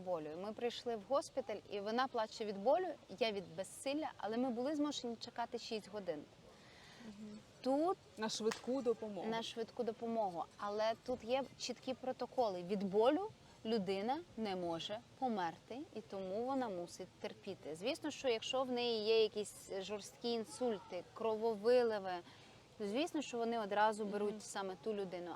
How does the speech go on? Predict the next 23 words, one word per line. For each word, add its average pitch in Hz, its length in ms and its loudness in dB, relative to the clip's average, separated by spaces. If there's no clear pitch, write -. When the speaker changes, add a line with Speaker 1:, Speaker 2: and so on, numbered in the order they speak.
Speaker 1:
Але 214 200 0
я 233 100 4
бачила 262 400 0
дуже 262 380 0
багато 208 400 -2
змучених 208 560 -6
людей, 247 300 0
які 220 220 0
в - 40 -6
швидкій 208 540 -4
сидять, 214 640 0
мучаться 220 540 -4
від 180 180 -8
болю. 240 420 2
Ми 240 160 0
просимо, 262 420 2
дайте 254 260 0
нам, 254 160 2
будь 233 100 -2
ласка, 240 300 0
якісь 226 280 -2
сильні 240 680 -2
знеболювальні. 240 800 0